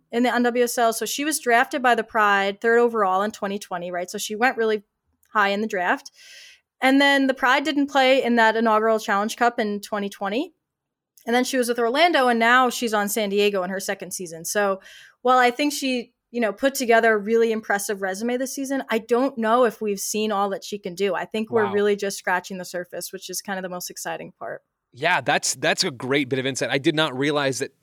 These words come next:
Speaker 2: uh, Korniak was so early on in her N W S L career. Four goals and four assists this year for San Diego. A brilliant player, as is Naomi Girma, who has been, Ariana, so good,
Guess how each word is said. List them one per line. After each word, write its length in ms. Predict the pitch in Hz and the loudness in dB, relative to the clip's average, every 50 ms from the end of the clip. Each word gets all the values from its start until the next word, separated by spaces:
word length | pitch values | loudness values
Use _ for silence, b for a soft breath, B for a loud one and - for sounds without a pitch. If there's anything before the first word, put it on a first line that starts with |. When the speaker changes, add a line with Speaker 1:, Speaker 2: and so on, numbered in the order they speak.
| _ 110 - - | _ -20 -10 -8
Speaker 2:
uh, 100 | 131 120 | -8 -8
Korniak 320 | - 147 147 147 139 120 | -6 -6 -4 -4 -2 -4
was 120 | 135 127 | -4 -4
so 140 | - 147 127 - | -2 -4 -4 -2
early 280 | 135 143 139 131 131 123 | 0 0 0 0 -2 -4
on 260 | 127 131 131 127 120 | -4 -4 -6 -6 -6
in 180 | - 135 139 135 | -8 -10 -8 -6
her 120 | 139 127 | -6 -6
N 120 | 120 127 123 | -6 -4 -4
W 220 | 127 113 123 123 | -4 -2 -2 -4
S 140 | 120 - 135 | -4 -2 -4
L 80 | 120 | -4
career. 320 | 117 - - 127 143 135 120 | -4 -6 -6 -4 -4 -4 -4
Four 260 | - - 175 196 196 | -2 2 4 4 4
goals 420 | 139 156 165 165 165 165 151 - b b b b b b | 6 6 4 4 4 2 -2 -6 b b b b b b
and 160 | 123 143 120 | -14 -12 -6
four 180 | - 160 160 147 | -2 0 2 2
assists 360 | 131 - 156 156 139 - - | 2 2 -2 -2 -2 -2 -4
this 260 | 131 131 147 139 - | -4 -4 -4 -4 -2
year 200 | 131 139 143 131 | 0 0 0 0
for 200 | - - 143 139 | -2 -2 -4 -2
San 240 | 131 - - 131 123 | -2 -2 -4 -4 -4
Diego. 460 | 120 127 120 120 117 123 123 117 110 b b b b b b | -4 -4 -4 -4 -2 0 -2 -2 -2 b b b b b b
A 100 | - 160 | -4 -2
brilliant 420 | 127 139 185 208 196 175 143 - | 2 6 6 6 6 6 2 0
player, 360 | - - 135 131 131 143 143 - | -4 -2 0 2 4 4 4 4
as 280 | - 147 175 185 175 143 | 2 2 2 2 4 6
is 240 | 170 170 165 135 151 | 6 6 6 4 0
Naomi 300 | 151 151 170 170 165 131 | 0 0 2 2 0 2
Girma, 320 | 151 185 180 135 107 - - - | 4 2 2 2 -2 -8 -10 -2
who 160 | - 196 208 | 0 4 4
has 140 | 208 - - | 4 4 2
been, 280 | - 233 226 214 165 - b b b b b b b b | -2 0 0 0 0 -4 b b b b b b b b
Ariana, 380 | - 170 185 185 185 170 135 - _ _ _ _ | 2 4 4 4 4 4 2 -2 _ _ _ _
so 480 | - - - - - - 240 233 233 208 | -8 -6 -4 -2 0 2 4 4 4 4
good, 360 | 139 160 165 143 - - | 6 6 6 6 4 0